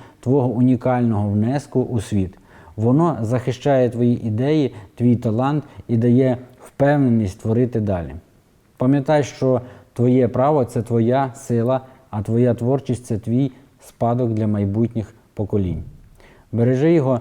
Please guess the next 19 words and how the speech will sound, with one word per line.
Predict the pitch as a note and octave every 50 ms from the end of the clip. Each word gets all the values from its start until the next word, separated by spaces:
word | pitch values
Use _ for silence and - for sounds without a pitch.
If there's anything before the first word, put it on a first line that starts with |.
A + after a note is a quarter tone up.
| A#2+ - -
шануй | - - - A#2 B2 C#3 D#3 C#3
і | - B2
себе, | G#2 - - A2 A2 A2+ A#2+ B2+ C3+ C3+ - - - - - - - - - _ -
і | B2+ B2 A#2+ A#2+ A#2 A#2 G#2+ G#2+
цінуй | - A#2+ A#2 A#2+ C3 C3+ B2+ -
інших | B2 B2+ B2+ A#2+ - B2+ - -
авторів. | G#2+ G2 - G2+ F2+ F2 D#2+ C#2+ E2 - _ _ _ _ _ _ _ _ _ _ _ - - _ _ _ -
Дякуємо, | - A2 A2 D3 C#3+ - D3+ C3+ C3 B2+
що | A#2+ B2 - C3
були | A#2+ A#2+ B2+ C3 C3 A#2+
з | G#2 G#2
нами, | A#2+ A#2 A2+ A2 G#2+ G#2+ G2+ G2+ - - - - -
і | A#2 A#2 A#2 A#2 A2+
нехай | A2+ A2 A2+ G#2 - B2 A#2
ваша | A2 A2+ A#2+ A2+ - D#3
творчість | - - D3+ D3+ D3 D3 - C#3+ C3+ - _ _ _ _ _ -
завжди | G2+ G#2+ A#2+ A#2 G#2 G2 F#2+ A2+ B2+ C3+ C#3+ C3+ - - - _ _ -
знаходить | G#2+ G2 G#2+ A2+ G#2+ - - B2 B2 A#2 A2 G#2 G2
шлях | - - A2+ A#2 A#2+ C3 B2+ -